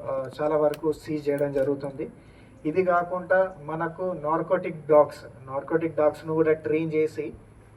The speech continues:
దానిపైన కూడా మనము వాటి హెల్ప్ కూ-, కూడా తీసుకొని మనం కొన్ని కేసెస్ కూడా రిజిస్ట్రేషన్ చేయడం జరిగింది.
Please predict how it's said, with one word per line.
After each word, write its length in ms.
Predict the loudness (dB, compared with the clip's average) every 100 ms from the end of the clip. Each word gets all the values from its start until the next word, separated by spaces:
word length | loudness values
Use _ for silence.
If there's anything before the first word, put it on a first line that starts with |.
| -20 -8 0
దానిపైన 460 | 0 2 2 0
కూడా 200 | 0 -2
మనము 440 | -2 -4 -4 -4 -2
వాటి 260 | 0 2 0
హెల్ప్ 320 | 2 2 2
కూ-, 320 | -2 -4 -4
కూడా 200 | 0 2
తీసుకొని 460 | 2 -2 -4 -6 -6
మనం 240 | -6 -6 -4
కొన్ని 180 | -4 -2
కేసెస్ 420 | 0 2 2 0
కూడా 240 | 2 2
రిజిస్ట్రేషన్ 800 | 2 -2 -2 4 4 2 -6 -2
చేయడం 220 | 0 0
జరిగింది. 440 | 0 -2 -4 -8